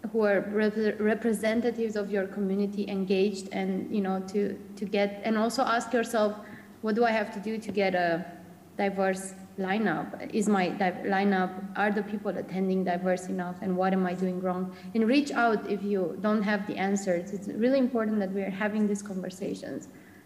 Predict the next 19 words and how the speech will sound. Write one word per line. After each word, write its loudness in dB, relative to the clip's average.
trying 0
to 2
really, 2
you 0
know, -2
care 0
about 4
diversity, 0
care 0
about 0
inclusion, 2
and 2
also 2
all 2
the 4
intersections -2
of -8
diversity, -8
right? -6